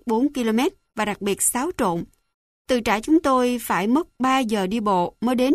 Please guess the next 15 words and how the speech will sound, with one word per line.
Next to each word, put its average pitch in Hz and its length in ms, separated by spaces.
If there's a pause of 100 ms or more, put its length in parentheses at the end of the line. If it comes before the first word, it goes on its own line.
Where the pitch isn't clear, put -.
được 226 240
vùng 185 280
đất 262 220
bí 262 160
mật 320 220 (200)
tách - 220
nước 294 240
khỏi - 200
hồ, 208 340 (400)
khỏi 220 200
con 240 180
sông 226 240
băng 220 260
nói 240 240
riêng. 269 280